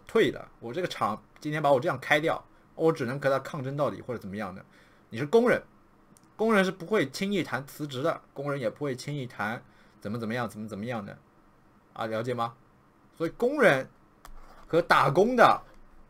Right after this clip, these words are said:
啊，制度化的在产线上的，还有这种零散的、临时的，面对所谓的这些打工人，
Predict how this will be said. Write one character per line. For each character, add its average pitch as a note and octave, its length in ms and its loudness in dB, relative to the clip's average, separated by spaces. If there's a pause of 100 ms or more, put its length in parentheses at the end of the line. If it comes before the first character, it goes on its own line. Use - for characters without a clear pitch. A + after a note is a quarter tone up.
(880)
啊， A2 280 -6 (640)
制 C#4 200 -4
度 B3 140 4
化 G3 180 10
的 D#3 140 8
在 D#3 360 4 (280)
产 C3+ 240 0
线 G#3+ 180 4
上 F#3 200 2
的， G2+ 120 -10 (200)
还 C#3+ 140 -2
有 E3 80 6
这 E3+ 140 -2
种 D3 140 0
零 C3 240 -4
散 B2+ 240 0
的、 F#2+ 140 -2
临 G#2 260 -6
时 - 200 -8
的， F#2+ 160 -6 (720)
面 A#3+ 300 6
对 G#3 180 6
所 C#3+ 160 0
谓 F3 80 4
的 F#3+ 80 2
这 F3 100 0
些 F#3+ 100 2
打 G#2 280 -2
工 C#3+ 220 -4
人， G#2 200 -2